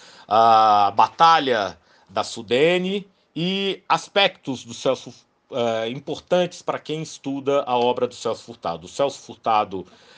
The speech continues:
eh, como é assimilado pela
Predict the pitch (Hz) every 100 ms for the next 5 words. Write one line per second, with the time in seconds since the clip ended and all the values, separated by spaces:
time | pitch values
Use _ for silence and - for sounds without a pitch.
0 | _ 101 110 107 104 101 98 95 95 87
1 | 151 143 127 113 - 120 113 123 143 123
2 | 104 104 - 120 117 107 101 92